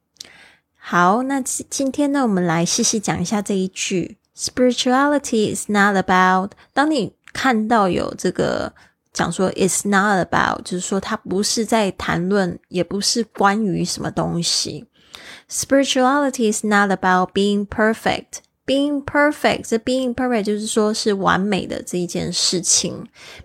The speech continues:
不是在谈论完美或什么事情都一定要很完美。Spirituality is not about being perfect. 就像我们就是为什么要做真实的自己，那真实的自己一定是很有缺点的呀。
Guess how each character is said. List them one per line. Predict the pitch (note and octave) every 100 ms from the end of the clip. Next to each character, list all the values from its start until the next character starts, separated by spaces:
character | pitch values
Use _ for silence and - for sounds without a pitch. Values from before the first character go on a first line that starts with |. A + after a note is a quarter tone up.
| -
不 | G#3
是 | C4 B3
在 | C4 B3+
谈 | - G3+ F#3 G#3
论 | A#3 G#3+ G3 - _ _
完 | F#3 F3+
美 | G3+ A3 F#3+ - A#3+ _
或 | - G3+
什 | -
么 | F#3+
事 | - A3
情 | G3+ F3+
都 | G3
一 | F#3+ F#3+
定 | A3 A3
要 | G#3+
很 | G3+ - G3 F#3+
完 | -
美。 | G#3 F#3 - - - - - -
Spirituality | - - G3+ - G3+ G3+ A#3+ B3 A#3 G3+ F#3+ G#3+
is | -
not | G#3 G#3 G#3
about | F#3+ G3+ G3 G3+
being | G#3+ G#3+ G#3+
perfect. | - A#3+ B3 - - - _
就 | - F#3+
像 | - F#3 F3
我 |
们 | E3+ - -
就 | G3
是 | E3 F3+
为 | F3
什 | F#3 -
么 | A2 - G3+ - - -
要 | F3+
做 | - F#3
真 | F3 A3+ A3
实 | A#3 - F3
的 | E3+
自 | E3+ F#3+
己， | F3+ - G2+ G3
那 | A#3+
真 | A#3+ B3+ B3+
实 | - F#3+
的 | F#3+
自 | F#3+ A3
己 | F#3 F3
一 |
定 | E3 G#3
是 | G3+ G3+
很 | F#3+
有 | F3+ E3
缺 | - F#3
点 | F3+ - -
的 | -
呀。 | - -